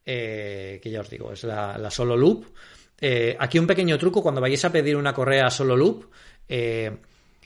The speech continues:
bueno, tenemos una guía en Apple Esfera, yo de hecho lo hice siguiendo la guía que publicó nuestro compañero David, eh, para elegir correctamente las tallas de la Solo Loop.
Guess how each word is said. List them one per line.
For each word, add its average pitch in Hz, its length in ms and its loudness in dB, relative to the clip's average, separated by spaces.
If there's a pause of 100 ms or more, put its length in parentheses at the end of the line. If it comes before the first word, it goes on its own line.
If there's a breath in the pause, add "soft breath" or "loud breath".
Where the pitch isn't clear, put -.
bueno, 143 180 0
tenemos 151 320 2
una 196 120 4
guía 165 120 6
en 165 60 2
Apple 151 200 4
Esfera, 170 240 2
yo 135 140 2
de 123 80 0
hecho 123 160 -2
lo 120 100 2
hice 120 160 -2
siguiendo 117 300 -2
la 113 100 0
guía 127 180 2
que 127 80 -4
publicó 113 360 -4
nuestro 113 200 -6
compañero 117 400 -4
David, 127 340 0 (400 soft breath)
eh, 135 140 -2
para 127 200 2
elegir 123 240 0
correctamente 160 520 0
las 143 160 -2
tallas 147 220 0
de 156 80 0
la 123 100 0
Solo 147 260 0
Loop. 120 300 -2